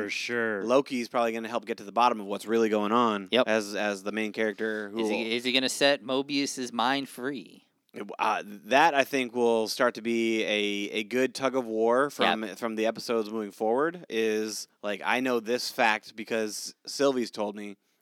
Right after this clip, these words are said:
Speaker 2: and, uh, Mobius is like, "No, this is what I know because I just know, because
Speaker 3: Yeah.
Speaker 2: I'm not gonna argue with it. It just
Speaker 3: Yeah.
Speaker 2: is what it is." That's his mindset right now.
Speaker 3: Mm-hmm.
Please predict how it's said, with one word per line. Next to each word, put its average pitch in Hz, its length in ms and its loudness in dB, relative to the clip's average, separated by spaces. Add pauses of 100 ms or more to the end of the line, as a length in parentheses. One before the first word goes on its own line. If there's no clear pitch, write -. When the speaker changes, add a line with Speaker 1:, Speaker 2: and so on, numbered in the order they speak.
(120)
Speaker 2:
and, 107 460 -2
uh, 101 260 -2
Mobius 117 400 0
is 104 80 -12
like, 101 180 -6
"No, 113 320 2
this 107 160 -6
is 107 120 -8
what 104 120 -2
I 104 120 -2
know 110 260 0
because 104 300 -4
I 98 100 -6
just 98 240 -12
know, 107 340 0
because 104 280 -4
Speaker 3:
Yeah. 101 120 6 (300)
Speaker 2:
I'm 127 80 -2
not 139 140 4
gonna 123 140 0
argue 117 300 2
with 101 140 -8
it. 95 100 -6
It 101 120 -10
just 120 160 -6
Speaker 3:
Yeah. 110 140 2
Speaker 2:
is 113 80 -2
what 117 120 2
it 110 100 2
is." 107 400 2
That's 117 180 0
his 113 100 -4
mindset 113 400 -4
right 80 120 -12
now. 85 140 -14
Speaker 3:
Mm-hmm. 123 220 -6